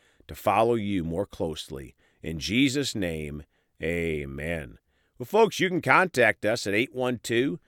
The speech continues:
four four nine, eight one four seven. We love you all.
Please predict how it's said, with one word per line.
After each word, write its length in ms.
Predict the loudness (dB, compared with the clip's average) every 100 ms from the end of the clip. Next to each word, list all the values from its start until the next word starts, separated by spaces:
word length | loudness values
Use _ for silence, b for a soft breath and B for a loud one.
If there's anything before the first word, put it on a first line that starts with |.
| -20 -12
four 260 | 0 0
four 320 | 0 0 0 0
nine, 480 | 2 2 0 0
eight 280 | 2 2 0
one 280 | -2 0 -2
four 320 | -6 -12 -10
seven. 540 | -8 2 4 4 0 -4 _ _
We 120 | -4 0
love 320 | 6 6 6
you 160 | 4
all. 380 | 10 12 12 10